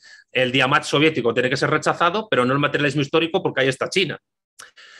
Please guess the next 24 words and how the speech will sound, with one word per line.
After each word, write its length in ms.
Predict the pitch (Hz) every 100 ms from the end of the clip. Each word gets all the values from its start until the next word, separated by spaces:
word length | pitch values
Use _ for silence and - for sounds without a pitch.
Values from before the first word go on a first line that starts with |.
| - - _ _ _ _
Volvamos 400 | - 143 165 202
a 60 | 208
la 100 | 196
cuestión 300 | 185 - 202
de 80 | 190
la 80 | 175
dialéctica 400 | 160 160 180 160
de 60 |
imperios 380 | 151 139 185 190
y 40 | 170
de 60 |
Gustavo 420 | 143 135 165 143
Bueno. 240 | 113 98 - _ _ _ _ _ _
Del 240 | - 147 147
marxismo, 640 | 147 143 226 220 233 262
voy 120 | 156
a 40 | 160
utilizar 340 | 160 160 165
términos 380 | 175 170 160 135
de 60 |
Bueno, 400 | 131 135 180 190
no 140 | 196 135
de 100 | 127
Marx, 580 | 135 175 - - -